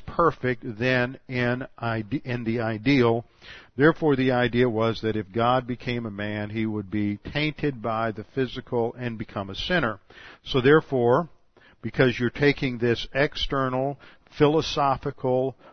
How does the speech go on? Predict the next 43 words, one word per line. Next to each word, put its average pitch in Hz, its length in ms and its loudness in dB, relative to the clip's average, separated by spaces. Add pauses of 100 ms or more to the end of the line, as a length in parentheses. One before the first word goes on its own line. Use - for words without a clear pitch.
(120)
rationalistic 131 1000 0
principle 123 720 -6
and 117 180 -6
using 135 400 -2
that 127 260 4
as 120 180 0
your 117 100 -8
interpretive 117 540 -4
grid 123 280 -2
for - 100 -10
the 95 100 -12
Scripture, 127 640 -6 (600)
you 120 180 -2
end 139 240 0
up 139 180 2
with, 127 180 -4
uh, 139 40 -6
uh, 127 420 -8
having 127 260 -2
to 123 120 -8
conclude 135 480 -2
that, 123 120 -2
well, 123 240 -4
God, 143 400 -2
therefore, 113 380 -2
could 117 220 -8
not 139 300 -4
become 127 320 -2
a 123 40 -4
man. 143 400 -2 (840)
Now, 143 220 6
we 165 240 4
look 165 340 8
at 139 120 4
that 131 180 8
and 127 80 -6
we 135 120 0
say, 139 220 0
"Well, 123 200 2
how 123 220 0
silly 113 440 0
that 95 220 -6
was." - 480 -16